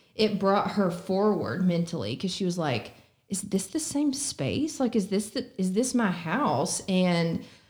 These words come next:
um, and watching the girls that we've worked with, um, you know, I've, we've almost been doing this four years,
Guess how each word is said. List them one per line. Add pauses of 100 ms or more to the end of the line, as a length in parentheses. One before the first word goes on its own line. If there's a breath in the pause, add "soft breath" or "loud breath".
(180 loud breath)
um,
and
watching
the
girls
that
we've
worked
with,
um, (140)
you
know,
I've,
we've
almost
been
doing
this
four
years,